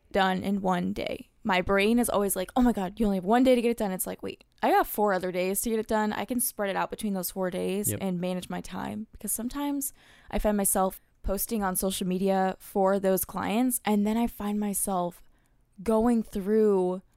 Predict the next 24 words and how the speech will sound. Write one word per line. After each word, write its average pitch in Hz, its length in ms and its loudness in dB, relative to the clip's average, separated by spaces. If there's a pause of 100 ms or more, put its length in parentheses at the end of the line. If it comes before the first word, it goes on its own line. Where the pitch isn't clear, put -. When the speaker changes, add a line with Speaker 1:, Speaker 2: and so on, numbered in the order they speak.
(260)
Speaker 1:
accounts - 720 -4 (260)
and, 196 100 0
like, 185 160 -2
just - 180 -6
looking 196 280 0
at 175 100 0
posts. - 560 -6 (420)
I 247 80 10
don't 240 100 6
know 208 40 4
if 185 60 0
that 180 100 4
made 170 120 2
any 165 140 -2
sense, 175 220 -2
but 220 160 4
basically 233 300 6
Speaker 2:
What? 214 60 6
Speaker 1:
I'll 190 60 6
be 196 120 4
on, 185 160 2
like, 180 180 -4
Instagram. 190 800 -4 (340)
Speaker 2:
Yeah. 107 220 -4